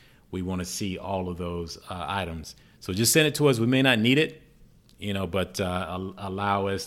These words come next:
to have access to it and have a copy of it, just in case the underwriter wants to see it, we have it. And if you were, uh, newly divorced, we wanna see your divorce decree. Uh, if you newly married, we may ask for a marriage certificate.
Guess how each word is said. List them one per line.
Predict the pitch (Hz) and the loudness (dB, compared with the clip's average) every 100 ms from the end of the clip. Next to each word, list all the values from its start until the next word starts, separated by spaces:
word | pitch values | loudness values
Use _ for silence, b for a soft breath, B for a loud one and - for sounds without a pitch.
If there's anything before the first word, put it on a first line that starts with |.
| - | -8
to | 92 85 | -6 -4
have | 107 107 90 - | 0 0 -2 -2
access | 117 131 98 92 | 0 0 -2 -6
to | 98 | -6
it | 92 | -6
and | 87 | -6
have | 98 87 | -8 -10
a | |
copy | - 107 107 87 | -4 -2 -2 -4
of | 85 | -4
it, | 85 B B B B B | -8 B B B B B
just | - 110 - | 0 0 2
in | 107 | 2
case | 107 101 | 2 2
the | 92 | -2
underwriter | 98 95 95 92 | 0 2 2 2
wants | 92 90 | -2 -4
to | |
see | 80 - 92 | -8 -6 -6
it, | 80 | -6
we | 90 | -8
have | 85 78 | -8 -10
it. | 78 - b b b b - | -12 -18 b b b b -8
And | 87 | -6
if | 80 | -2
you | 92 98 98 | 2 2 2
were, | 92 92 92 90 - 90 - | 2 2 2 -2 -8 -16 -14
uh, | - 87 85 | -8 -6 -4
newly | 92 104 104 101 98 | 0 2 2 2 2
divorced, | 90 85 107 113 107 - - b b b | -2 -2 4 4 4 0 -4 b b b
we | - 87 | -8 -4
wanna | 92 | -2
see | 87 95 | -2 -2
your | 87 | -2
divorce | 82 92 95 | 0 0 0
decree. | - 85 104 98 104 - - - _ _ b b b b - | -2 -2 0 0 -4 -14 -20 -20 _ _ b b b b -20
Uh, | - 92 85 85 87 85 - | -6 -2 0 0 0 -2 -6
if | 90 85 | -8 -2
you | 92 | 0
newly | 87 98 104 | 0 0 2
married, | 110 120 104 92 - - - | 6 8 8 6 -2 -20 -16
we | 104 | -8
may | 95 101 107 | -2 0 0
ask | 101 98 - | 0 -2 0
for | 92 | 0
a | |
marriage | 92 98 90 | 2 2 2
certificate. | - 82 82 85 80 | -2 -6 -8 -10 -12